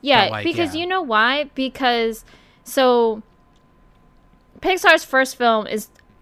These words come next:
Speaker 1: Toy Story, which came out in nineteen ninety-five.
Speaker 2: Yep.
Speaker 1: Then, then nineteen ninety-eight com-, comes and they, they release A Bug's Life. A year later,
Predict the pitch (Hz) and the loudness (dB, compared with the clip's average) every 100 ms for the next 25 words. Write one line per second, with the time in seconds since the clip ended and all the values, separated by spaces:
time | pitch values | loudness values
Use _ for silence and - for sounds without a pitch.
0 | - 254 208 202 180 156 113 - 208 - | -12 -4 -4 -4 -4 -4 -6 -8 -10 -10
1 | 240 208 196 190 - 196 185 180 180 - | -8 -6 -4 -6 -6 -6 -6 -8 -12 -12
2 | 208 202 196 208 185 175 180 - 71 - | -6 -6 -6 -8 -10 -10 -8 -8 -8 -12
3 | _ _ _ _ _ 107 101 _ 190 240 | _ _ _ _ _ -8 -8 _ 2 4
4 | 262 294 277 - 226 262 294 285 277 285 | 4 0 -8 -8 -2 0 2 0 0 0
5 | 269 247 220 220 - 233 - _ - 240 | 0 2 0 0 -4 -6 -6 _ -12 -2
6 | 214 196 196 - - 208 196 190 185 185 | 0 0 -4 -10 -8 -4 -2 -4 -6 -8
7 | 185 - _ _ - 220 196 - 208 202 | -12 -18 _ _ 0 0 0 -2 -4 -2
8 | 196 196 190 185 - 190 180 175 160 104 | -2 -2 -4 -6 -8 -4 -4 -4 -12 -12
9 | - - _ _ _ 233 247 220 254 269 | -14 -20 _ _ _ 2 2 2 4 6
10 | 330 247 202 190 196 247 311 339 | 4 0 -4 -2 -2 -4 -4 -6